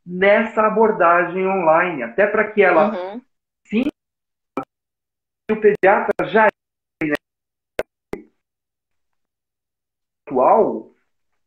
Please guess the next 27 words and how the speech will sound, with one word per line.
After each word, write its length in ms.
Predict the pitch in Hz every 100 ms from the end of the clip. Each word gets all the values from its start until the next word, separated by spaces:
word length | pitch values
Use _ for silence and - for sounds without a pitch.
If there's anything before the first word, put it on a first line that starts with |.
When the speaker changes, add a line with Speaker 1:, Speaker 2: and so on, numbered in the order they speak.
| _ -
Speaker 1:
o 120 | 139
que 140 | 180
nós 240 | 156 131 123
vemos 380 | 156 208 208 190
é 100 | 208
assim, 360 | 202 165 135
é, 120 | 117 120
por 300 | - 165 -
conta 360 | 214 285 196
de 120 | 151
tudo 260 | - 143 143
isso, 240 | 247 -
a 60 | 175
primeira 460 | 165 180 285 330 -
consulta, 680 | 170 - 196 220 220 - - - -
é, 140 | - -
qual 260 | - 220 226
foi 140 | 240
a 40 |
orientação 500 | 226 226 202 180 208 202
da 80 |
Sociedade 480 | - 185 170 165 165
Brasileira 420 | 160 156 147 147
de 60 | 139
Pediatria, 760 | 139 135 117 127 151 156 143 123
do 80 | 131
Ministério? 640 | 139 135 - 104 85